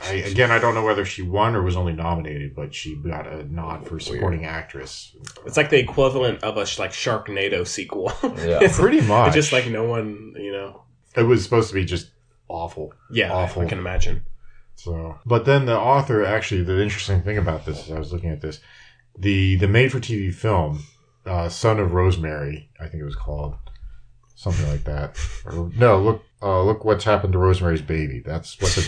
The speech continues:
Speaker 1: made-for-T V
Speaker 3: <laughs> Great title.
Speaker 1: That's what the made-for-T V film was called.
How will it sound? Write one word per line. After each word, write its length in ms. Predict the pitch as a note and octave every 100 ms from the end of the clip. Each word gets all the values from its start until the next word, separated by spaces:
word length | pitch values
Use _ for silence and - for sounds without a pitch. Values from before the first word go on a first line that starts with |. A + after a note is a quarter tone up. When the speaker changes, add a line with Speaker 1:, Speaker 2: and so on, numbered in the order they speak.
| -
Speaker 1:
made-for-T 380 | G2 F#2 F2 F#2
V 300 | F2 E2+ F2
Speaker 3:
<laughs> 40 |
Great 220 | - A2+
title. 220 | - G2+ - - - - - _ - -
Speaker 1:
That's 200 | C#3 C#3+
what 100 | E3+
the 60 | D3+
made-for-T 460 | C3+ B2 B2 A2
V 120 | G#2+ F#2+
film 340 | - C3 B2
was 140 | G2+ F#2+
called. 460 | A2 F#2 D#2 D#2